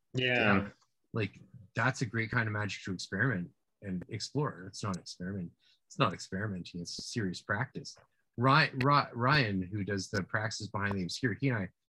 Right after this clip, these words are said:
Speaker 2: talk incessantly or <laughs> go through bouts of, yeah, we talk a lot. Um, and, uh, he, that's what he practices primarily. He also, fucking fabulous guy. You should talk to him.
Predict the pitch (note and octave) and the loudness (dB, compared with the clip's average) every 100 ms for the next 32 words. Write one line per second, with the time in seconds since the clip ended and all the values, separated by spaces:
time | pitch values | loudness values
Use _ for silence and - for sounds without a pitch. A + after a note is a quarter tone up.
0 | _ _ - G2+ F2+ F#2+ E2+ - G#2+ - | _ _ -6 -4 -2 -2 -4 -2 -2 -2
1 | F#2+ E2+ D#2+ D#2+ _ _ _ _ _ - | -4 -4 -6 -8 _ _ _ _ _ -6
2 | - F#3 B2+ C#3+ - - - B2 A2+ A#2+ | 2 4 6 4 4 2 2 2 2 -2
3 | G2+ G#2 A2 A2+ G#2 F2+ - - - - | 0 2 0 0 -4 -4 -8 -12 -14 -4
4 | G#2 F2+ F#2+ A#2 A#2 G2 F#2+ F2+ E2 - | 0 2 2 2 2 2 2 0 -2 -6
5 | - _ - G2+ G2 F#2+ F2+ F2 _ - | -20 _ -4 2 4 4 4 0 _ -16
6 | - - - G#2+ G#2 G2+ G2+ G#2 G2 B2+ | -12 -10 0 2 2 2 4 4 4 4
7 | C3+ A#2+ A#2 A#2+ A2 G#2 C#3 C3 F2+ - | 2 4 2 2 0 0 0 0 -2 -2
8 | F#2 - - F#2 F2 E2+ E2 F2+ G#2 G2+ | -8 -8 -4 0 0 0 -2 -2 -2 -2
9 | - F2+ E2+ _ _ _ _ _ - - | -2 -4 -6 _ _ _ _ _ -20 -20
10 | - _ A2 G#2 F2+ G#2+ G2 F#2+ F2+ - | -20 _ -6 -6 -2 0 2 0 -2 -4
11 | F2+ F#2 - A#2+ B2 - F2 | -4 -4 -2 0 0 -2 -8